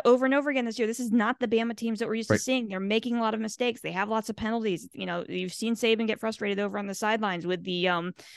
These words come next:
Speaker 1: with the, uh, bleep heard around the world that wasn't heard, right?
Speaker 2: <laughs>
Speaker 1: Um,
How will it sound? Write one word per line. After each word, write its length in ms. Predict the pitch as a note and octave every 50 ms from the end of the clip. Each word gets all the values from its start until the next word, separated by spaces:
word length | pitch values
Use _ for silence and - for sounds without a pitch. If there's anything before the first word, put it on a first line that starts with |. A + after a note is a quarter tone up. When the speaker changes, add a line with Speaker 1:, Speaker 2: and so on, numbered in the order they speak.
| - - _
Speaker 1:
with 180 | - G#3+ G#3+ F3+
the, 240 | G3 G#3+ G3+ F#3+ G3
uh, 160 | F#3+ F#3 F#3
bleep 440 | E3+ D#3+ - G3 G3 G#3+ A3+ - - -
heard 300 | G3 A3+ A3 G#3+ F#3 G3
around 240 | G3+ G3 G3+ G3+
the 80 | G3 G3+
world 400 | F3 F#3 G3+ A3+ G#3+ G3 D#3 C#3+
that 160 | - D#3+ - -
wasn't 280 | F3 G3 F3 F#3+ -
heard, 240 | G#3 B3 A#3 F#3+ D4+
right? 260 | F#4+ F4 - - - G4+ - - - -
Speaker 2:
<laughs> 200 | E4 F#4 - -
Speaker 1:
Um, 360 | D4+ D#4+ G4+ G#3 G#3 G#3+